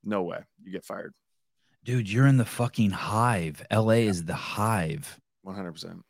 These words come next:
Speaker 2: of, of woke and, and, and insanity.
Speaker 1: Yeah.
Speaker 2: Wow, that's, that's, that's amazing. And it, it,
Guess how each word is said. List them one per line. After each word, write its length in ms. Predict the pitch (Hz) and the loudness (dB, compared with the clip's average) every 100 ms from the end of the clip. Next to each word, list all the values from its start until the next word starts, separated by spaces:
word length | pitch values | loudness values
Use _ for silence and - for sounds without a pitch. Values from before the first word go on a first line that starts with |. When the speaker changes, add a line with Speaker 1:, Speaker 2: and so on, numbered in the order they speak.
| _ _ _ _ - | _ _ _ _ 0
Speaker 2:
of, 340 | 98 90 - - | 0 -2 -8 -4
of 220 | 95 85 | -4 -2
woke 360 | 92 101 95 | 2 2 2
and, 160 | 98 92 | 0 -2
and, 220 | 98 95 - | -2 -4 -2
and 140 | 98 | 0
insanity. 720 | 92 87 92 98 95 78 - _ _ _ _ | 0 0 0 2 2 -2 -8 _ _ _ _
Speaker 1:
Yeah. 240 | - 92 - _ _ _ _ _ _ _ _ _ _ _ _ _ - | -16 -14 -14 _ _ _ _ _ _ _ _ _ _ _ _ _ -4
Speaker 2:
Wow, 220 | 104 107 | 0 0
that's, 340 | 90 120 - 80 | 0 -2 -2 -2
that's, 280 | 104 123 90 87 | 0 0 -2 0
that's 220 | 117 120 | 0 4
amazing. 260 | 120 110 - - - | 4 4 0 -8 -2
And 220 | 127 135 127 - - | 4 6 4 0 0
it, 60 | 147 | 4
it, 200 | 147 | 2